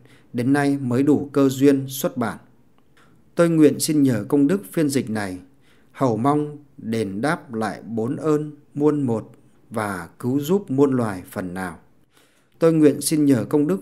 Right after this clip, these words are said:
phiên dịch này, hầu mong giúp hàng sơ cơ một phương pháp tu hành giản dị để cải ác tùng thiện, để đi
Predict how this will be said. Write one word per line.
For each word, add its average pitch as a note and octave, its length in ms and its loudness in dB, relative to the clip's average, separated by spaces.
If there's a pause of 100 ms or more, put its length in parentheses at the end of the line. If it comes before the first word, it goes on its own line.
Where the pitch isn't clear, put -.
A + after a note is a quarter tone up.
phiên D#3+ 200 -2
dịch C3 240 -2
này, G2+ 300 -6 (540)
hầu A#2 240 -2
mong C#3 320 0
giúp F#3 260 -4
hàng G#2+ 380 -6
sơ D3 440 0
cơ D3 340 0 (240)
một A2 200 -6 (100)
phương D3 200 0
pháp F3 300 -4
tu D#3 140 2
hành A2+ 260 -2 (300)
giản G2+ 300 -6
dị A2 240 -6 (420)
để A2 260 -4 (140)
cải G#2 220 -4
ác D#3 280 -6 (240)
tùng G2+ 280 -4
thiện, G#2+ 200 -6 (720)
để G2+ 360 -2
đi C#3+ 140 0